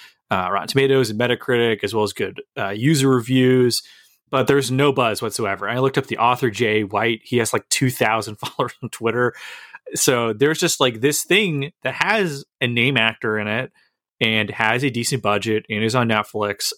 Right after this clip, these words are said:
and it is Halloween. So I was, I was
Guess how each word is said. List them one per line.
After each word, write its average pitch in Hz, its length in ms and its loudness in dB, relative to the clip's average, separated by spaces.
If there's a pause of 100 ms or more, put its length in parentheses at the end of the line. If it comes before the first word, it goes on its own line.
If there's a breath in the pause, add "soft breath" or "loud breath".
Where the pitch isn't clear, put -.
and 107 340 0 (300)
it 117 120 2
is 147 180 4
Halloween. 123 720 -2 (380 soft breath)
So 117 200 0
I 120 200 4
was, 139 340 2 (460)
I 123 100 2
was 117 380 -2